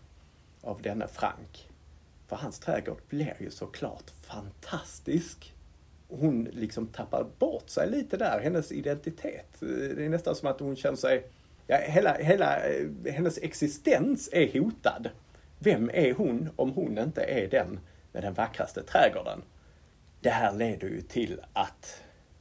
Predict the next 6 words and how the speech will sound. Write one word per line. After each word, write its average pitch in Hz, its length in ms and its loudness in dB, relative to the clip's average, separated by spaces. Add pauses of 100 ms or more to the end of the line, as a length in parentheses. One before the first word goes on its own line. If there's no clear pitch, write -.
(340)
denna 98 440 2
Frank - 760 0
måste - 360 -4
stoppas - 680 -6 (220)
på - 180 -6
ett - 360 -4